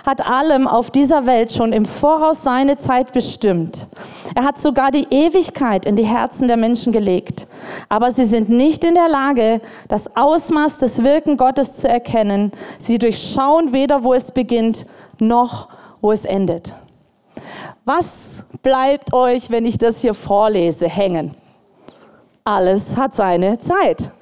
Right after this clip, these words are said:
Ist es hängen geblieben bei dem einen oder anderen? Ja?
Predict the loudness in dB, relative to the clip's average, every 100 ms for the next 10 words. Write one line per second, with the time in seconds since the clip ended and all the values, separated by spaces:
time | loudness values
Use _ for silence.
0 | -20 -20 -6 -4 0 0 0 2 2 2
1 | 2 0 0 0 2 2 2 2 2 0
2 | 0 0 2